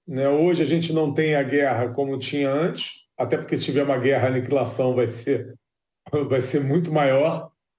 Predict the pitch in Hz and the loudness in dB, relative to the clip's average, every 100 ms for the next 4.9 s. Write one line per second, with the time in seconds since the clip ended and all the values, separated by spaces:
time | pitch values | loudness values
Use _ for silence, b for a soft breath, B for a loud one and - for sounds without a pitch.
0 | _ _ 139 135 139 160 - 185 196 190 | _ _ 0 2 2 2 0 0 2 2
1 | 170 147 190 170 147 135 165 131 131 156 | 2 2 2 2 2 2 2 2 0 2
2 | 175 117 110 98 - _ _ - 165 170 | 0 -2 -6 -8 -14 _ _ 0 2 2
3 | 165 151 151 147 143 165 175 190 208 - | 0 0 0 0 0 0 2 2 2 0
4 | 185 175 185 196 185 - 196 - | 0 2 2 0 -2 -4 -4 -4